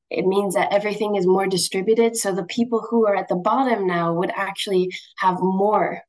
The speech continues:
than what they have in our current system. So, you know, to sort of address those fears, like you mentioned, of people thinking, "Oh no, but a smaller economy may be good for the environment, but it's gonna hurt me."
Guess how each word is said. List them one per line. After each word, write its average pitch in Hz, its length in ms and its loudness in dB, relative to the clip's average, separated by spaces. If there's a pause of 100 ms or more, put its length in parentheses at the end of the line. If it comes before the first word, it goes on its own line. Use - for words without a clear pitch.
(260)
than 190 100 -2 (140)
what 202 280 0
they 180 80 -2
have 170 240 -4
in 170 140 0
our 165 160 -2
current 165 360 -6
system. - 520 -8 (320)
So, 180 320 0
you 214 160 0
know, 196 100 2
to 220 180 2
sort 226 200 2
of 214 100 0
address 202 420 -2
those 202 240 -2
fears, 214 280 -6
like 180 180 -2
you 185 140 4
mentioned, 190 560 0
of - 160 -4
people 190 320 -4
thinking, 180 480 2 (560)
"Oh 226 160 4
no, 233 260 2
but 202 160 -2
a 196 40 -4
smaller 214 600 0
economy 175 600 2
may 185 200 4
be 202 140 0
good 196 180 2
for 175 100 -4
the 180 120 0
environment, 196 640 0
but 170 100 -4
it's - 180 -6
gonna 196 240 -2
hurt 185 280 -4
me." 185 280 -2